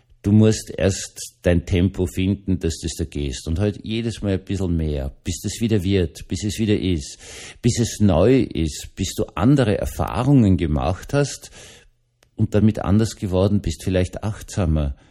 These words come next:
mit dir selber umgehst. Was auch immer diese neue Schöpfung bedeutet. Sie ist Kern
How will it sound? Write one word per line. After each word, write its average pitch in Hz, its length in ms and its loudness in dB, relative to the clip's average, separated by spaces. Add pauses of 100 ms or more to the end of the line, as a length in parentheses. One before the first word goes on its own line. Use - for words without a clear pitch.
(440)
mit 85 200 -4
dir 82 80 -2
selber 90 320 -4
umgehst. 87 680 -4
Was 123 300 -4
auch - 280 -2
immer 127 420 2 (800)
diese 104 360 4 (380)
neue 85 340 4
Schöpfung 76 540 -4
bedeutet. 69 720 -10 (400)
Sie 143 400 -2
ist - 600 -6
Kern 131 800 2